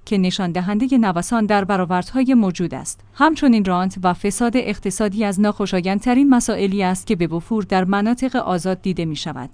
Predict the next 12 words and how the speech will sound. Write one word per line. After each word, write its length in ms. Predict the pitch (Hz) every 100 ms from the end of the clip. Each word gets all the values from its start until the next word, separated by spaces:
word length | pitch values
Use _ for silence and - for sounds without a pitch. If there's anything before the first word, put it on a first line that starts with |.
| -
در 140 | 214 214
این 200 | 269 277
میان 240 | 202 185
محمد 560 | 208 208 202 190 190 202
رضا 220 | 190 262
عبدالرحیمی، 920 | - 220 202 180 175 165 190 180 190 190 -
مدیر 360 | 202 202 254 277
سرمایه‌گذاری 920 | 254 226 175 170 160 165 180 208 262
شورای 380 | - 247 247 247
عالی 400 | - 190 196 240
مناطق 480 | 226 208 233 269 254
آزاد، 500 | - 170 160 165